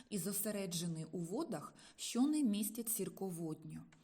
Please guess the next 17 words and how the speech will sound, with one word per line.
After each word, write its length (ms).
Тваринний 540
світ 380
налічує 600
близько 480
двох 300
тисяч 520
видів, 520
що 240
майже 380
в 60
п'ять 400
разів 540
менше, 640
ніж 520
у 200
Середземному 960
морі. 460